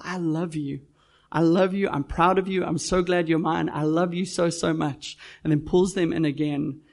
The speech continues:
and kisses their neck and their head and then puts them down and carries on holding that hand, and they keep walking down the promenade back to normal life, you know? That's what being clothed with power from on high is like.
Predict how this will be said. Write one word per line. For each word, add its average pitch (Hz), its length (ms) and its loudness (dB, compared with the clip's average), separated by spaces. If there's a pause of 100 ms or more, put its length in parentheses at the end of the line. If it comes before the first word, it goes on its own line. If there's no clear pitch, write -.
(180)
and 143 140 -4
kisses 175 320 -4
their 160 140 -2
neck 143 360 -4
and 156 160 -6
their 143 120 -6
head 139 360 -6
and 147 120 -4
then 139 100 -2
puts - 260 -6
them 175 200 -4
down 147 420 -4 (320)
and 139 80 -6
carries 160 320 0
on 165 80 0
holding 151 360 0
that 143 120 -2
hand, 143 300 -6
and 147 100 -4
they 143 60 -6
keep - 240 -12
walking 151 260 -4
down 151 140 -4
the 147 80 -6
promenade 151 560 -4 (180)
back 160 220 0
to - 100 -6
normal 151 300 -2
life, 151 480 -6 (100)
you 151 100 -4
know? 156 220 -4 (800)
That's 190 400 -2
what 156 380 -4
being 151 180 0
clothed 151 320 -4
with 147 160 -10
power 143 300 -4
from 147 200 -8
on 139 100 -6
high 139 200 -8
is - 160 -12
like. - 200 -10